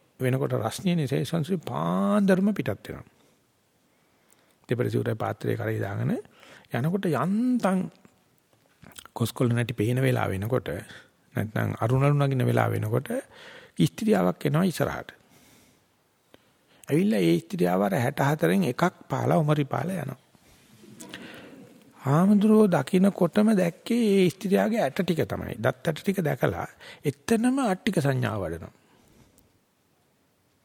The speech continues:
ඒක කියන්නේ, අ, ඒ ශාංශ කල්ැතු හොඳට අට්ටික සංඥාව වඩපු කෙනෙක් දැක්කේ අට්ටික සංඥාව වඩ වඩා යනකොට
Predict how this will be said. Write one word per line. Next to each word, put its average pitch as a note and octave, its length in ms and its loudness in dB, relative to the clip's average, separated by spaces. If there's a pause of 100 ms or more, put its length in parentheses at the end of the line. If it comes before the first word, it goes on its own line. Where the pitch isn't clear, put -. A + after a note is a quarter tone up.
(1300)
ඒක A#2 220 -2
කියන්නේ, C3 800 0 (460)
අ, - 120 -6 (2000)
ඒ A#2 120 2
ශාංශ G#2+ 300 -2
කල්ැතු G#2 480 -2
හොඳට A2 340 -2
අට්ටික A2 300 -2
සංඥාව A#2+ 380 -2
වඩපු A#2+ 280 0
කෙනෙක් F3 300 0 (420)
දැක්කේ D3 400 2
අට්ටික F3 300 0
සංඥාව D3+ 440 0
වඩ F3 220 0
වඩා E3+ 240 2 (120)
යනකොට G#3 420 2